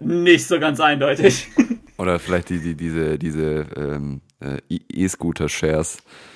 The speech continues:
Speaker 2: Da heißt, glaub, auch
Speaker 1: Ja, oder
Speaker 2: eins
Speaker 1: die.
Speaker 2: Volt. Da ko-, kommen wir
Speaker 1: Oder
Speaker 2: ein bisschen durcheinander. <laughs>
Speaker 1: Oder, ähm, ein Essenslieferant, der heißt auch Volt, aber
Speaker 2: Stimmt.
Speaker 1: mit W.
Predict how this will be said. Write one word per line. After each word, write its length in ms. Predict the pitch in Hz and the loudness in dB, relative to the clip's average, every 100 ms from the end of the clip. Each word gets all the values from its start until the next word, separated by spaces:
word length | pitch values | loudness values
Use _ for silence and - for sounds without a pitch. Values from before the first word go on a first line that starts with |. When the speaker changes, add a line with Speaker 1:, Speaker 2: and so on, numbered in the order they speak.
| - - _ _ | -20 -20 _ _
Speaker 2:
Da 180 | - 80 | -12 -8
heißt, 200 | 87 82 | -6 -6
glaub, 160 | 85 71 | -6 -4
auch 100 | 67 | 0
Speaker 1:
Ja, 180 | 214 190 | 0 0
oder 100 | 160 | -2
Speaker 2:
eins 100 | 143 | -2
Speaker 1:
die. 40 | |
Speaker 2:
Volt. 320 | - 73 76 87 - _ _ - - | -2 -2 -4 -8 -18 _ _ -20 -18
Da 240 | 65 65 | -12 -10
ko-, 200 | 69 95 - | -10 -10 -12
kommen 160 | - 87 | -6 0
wir 60 | |
Speaker 1:
Oder 120 | 147 151 | 4 6
Speaker 2:
ein 200 | 143 135 | 6 2
bisschen 160 | 85 | -2
durcheinander. 320 | 87 90 80 - | -8 -6 -6 -8
<laughs> 1500 | - 113 - - - - - - _ _ _ - - _ | -8 -10 -10 -14 -18 -20 -20 -20 _ _ _ -20 -20 _
Speaker 1:
Oder, 580 | - 143 139 135 135 127 | 0 4 4 2 2 2
ähm, 380 | 123 123 127 - | 4 4 4 0
ein 800 | 135 127 127 123 120 120 120 127 | -2 0 2 2 2 2 0 -4
Essenslieferant, 1000 | - 156 165 - 127 127 123 123 120 - | -4 0 0 0 -2 -2 -2 0 -2 -2
der 120 | 131 | -2
heißt 220 | 127 127 - | 0 -2 0
auch 180 | 139 | 0
Volt, 260 | 127 123 123 | 2 2 0
aber 100 | 123 | 0
Speaker 2:
Stimmt. 240 | 127 160 | 4 4
Speaker 1:
mit 100 | 139 | 4
W. 260 | 139 131 127 | 4 4 2